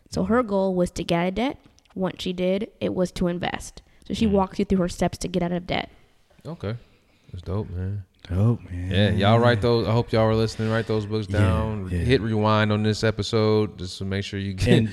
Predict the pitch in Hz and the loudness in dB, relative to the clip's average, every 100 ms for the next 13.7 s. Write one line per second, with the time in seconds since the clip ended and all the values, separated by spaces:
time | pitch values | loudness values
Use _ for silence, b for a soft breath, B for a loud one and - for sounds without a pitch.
0 | - 127 117 135 147 143 139 127 139 127 | 4 6 10 12 12 10 10 10 10 8
1 | 131 110 110 - 120 117 113 123 123 123 | 6 4 0 0 0 2 4 4 4 2
2 | 110 117 113 110 110 113 117 117 113 - | 4 2 2 2 2 2 2 2 -2 -6
3 | _ - - 104 107 92 98 104 101 95 | _ -12 -8 -4 -2 -2 -4 -4 -6 -6
4 | 101 - - 98 101 101 98 95 92 - | -6 -8 -8 -4 -4 -4 -4 -6 -10 -14
5 | 90 87 107 87 - - 90 90 87 85 | -10 -4 -4 -4 -8 -14 -10 -8 -6 -8
6 | 85 80 - - 98 87 - 95 87 - | -10 -12 -12 -6 -4 -4 -6 -6 -6 -8
7 | 90 85 82 92 87 82 - _ 190 196 | -8 -8 -10 -8 -6 -8 -12 _ -2 0
8 | 214 208 180 185 269 214 262 285 262 233 | 0 -2 -4 -2 -4 -4 -6 -4 -4 -2
9 | 196 180 170 - 190 - 170 180 185 175 | -2 -2 -4 -4 -4 -4 -4 -4 -2 -4
10 | 185 185 165 185 185 185 175 170 180 180 | -2 -2 -2 -2 -4 -4 -4 -4 -4 -4
11 | - b b b - 190 202 196 180 175 | -8 b b b 0 0 2 0 0 0
12 | 185 175 175 170 180 175 165 - - 175 | 0 2 0 2 0 2 0 -2 -2 0
13 | 175 170 196 - 214 220 214 | 0 0 -2 -2 0 0 -2